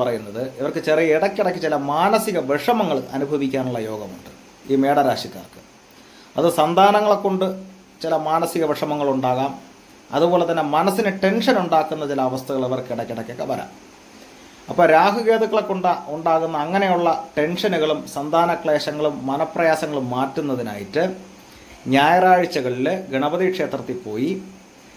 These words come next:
ഗണപതിക്ക് കറുകമാല സമർപ്പിക്കുകയും ഗണപതി ഭഗവാന്റെ മുൻ-, മുമ്പിൽ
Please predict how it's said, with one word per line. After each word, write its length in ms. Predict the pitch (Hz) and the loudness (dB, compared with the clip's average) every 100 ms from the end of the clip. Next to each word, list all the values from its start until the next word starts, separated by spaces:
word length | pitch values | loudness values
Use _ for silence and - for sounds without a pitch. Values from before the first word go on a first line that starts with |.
| - 131 | -4 2
ഗണപതിക്ക് 560 | 160 185 185 185 196 208 143 | 4 4 2 2 0 0 0
കറുകമാല 580 | 147 196 220 165 151 143 127 | 2 4 4 4 2 0 -2
സമർപ്പിക്കുകയും 720 | 113 113 - 127 131 143 208 - - - - - - - - - | -6 -8 -8 -8 -4 -2 -2 -4 -12 -20 -20 -20 -20 -20 -20 -4
ഗണപതി 320 | 147 175 208 196 | 2 4 4 4
ഭഗവാന്റെ 380 | 175 165 165 160 143 | 4 4 2 2 0
മുൻ-, 220 | 143 135 143 | -4 -6 -6
മുമ്പിൽ 260 | 143 190 | -2 -2